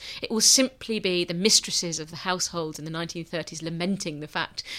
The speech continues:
that the house is full of dust." They shouldn't be seen, I think, as black and white aspects. Service was such a huge employer that to talk about service and say it was all bad or it was all good, it's like saying today, "Oh, you work in an office, that must be hell."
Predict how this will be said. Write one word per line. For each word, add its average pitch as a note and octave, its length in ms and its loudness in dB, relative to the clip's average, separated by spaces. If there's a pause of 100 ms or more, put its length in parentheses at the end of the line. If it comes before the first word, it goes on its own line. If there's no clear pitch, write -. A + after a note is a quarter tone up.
(120)
that - 100 -6
the C#3 60 -8
house D#3+ 240 -4
is - 80 -6
full D#3 100 -12
of D3 80 -14
dust." - 400 -6 (400)
They C4 100 2
shouldn't C#4+ 360 -2
be A#3+ 100 -2
seen, A#3+ 340 -2
I G3 60 -4
think, F#3+ 240 -6
as F3+ 80 -6
black F#3+ 260 -6
and F#3 80 -8
white F3 200 -6
aspects. - 480 -8 (280)
Service C4 400 2
was - 100 2
such - 540 4
a A3 40 -10
huge A#3 240 -4
employer F#3+ 400 -6
that - 140 -10
to - 100 -10
talk A#3 260 0
about F#3 300 -2
service F3+ 340 -2
and F3 100 -4
say F3 160 -2
it - 60 -2
was F3 100 -4
all F3+ 220 -2
bad E3+ 240 -4
or E3 40 -10
it - 60 -12
was F3 120 -10
all E3 160 -6
good, D#3+ 340 -4 (420)
it's - 240 0
like A#3 160 2
saying G3 260 -2
today, G3 280 0
"Oh, E3+ 140 2
you D#3+ 100 -2
work F3 200 -2
in E3+ 80 -4
an F3+ 60 0
office, F3 300 -6
that - 140 -8
must - 160 -8
be E3 60 -12
hell." D#3+ 420 -8